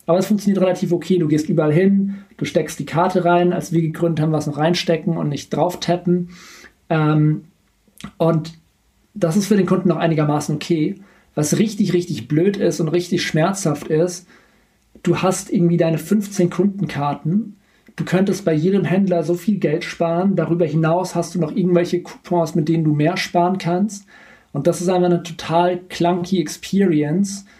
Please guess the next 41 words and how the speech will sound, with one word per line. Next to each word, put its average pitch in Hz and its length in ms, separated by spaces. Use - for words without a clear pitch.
sich - 240
bei 160 80
jedem 165 260
Händler 165 360
einzuloggen, 156 1080
zu - 140
verstehen, 160 560
wie 175 60
viele 156 200
Kunden 175 520
habe 160 220
ich, 151 240
was 151 200
ist - 100
mein, 160 400
äh, - 160
Mitgliedslevel, 160 1300
was 151 180
sind 165 180
die 175 120
Angebote, 165 640
die 156 160
aktuell 160 920
diese 160 300
Woche 160 640
on 160 160
sale 160 400
sind, 156 380
wo 151 100
ich 151 80
nochmal 160 280
zusätzlich 151 520
sparen 151 400
kann, 156 320
welche 156 240
Coupons 175 540
könnte 156 180
ich - 80
mir 165 80
denn 156 140
mitnehmen. 160 500